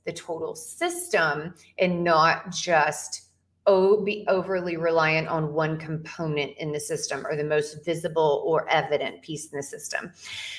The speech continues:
The other thing I really challenge you is go back and look at those negatives. Don't automatically be like, "Oh, it's not working, it's off the list." Okay, ask the same questions. Why is it not working? Wrong people, wrong message,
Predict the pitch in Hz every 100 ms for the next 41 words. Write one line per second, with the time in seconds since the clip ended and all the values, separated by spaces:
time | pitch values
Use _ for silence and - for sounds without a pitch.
0 | - 330 453 440 320 277 247 233 277 285
1 | 277 233 240 240 226 202 214 196 302 349
2 | 427 440 349 285 285 294 254 226 226 196
3 | 214 254 185 107 - - - - _ 185
4 | 269 311 392 - 262 254 233 233 226 214
5 | - 226 220 226 135 - 185 180 - 160
6 | - 120 - - - _ _ _ _ _
7 | _ _ _ _ _ 214 254 - 302 339
8 | 226 - - - 214 202 214 - 226 262
9 | - 202 190 214 - - 381 - 220 -
10 | - - _ _ - 156 170 330 320 -
11 | - - 180 156 - 143 - - - -
12 | _ _ _ 170 160 190 208 208 208 339
13 | 330 226 - - - 175 190 190 196 196
14 | 208 320 - 185 -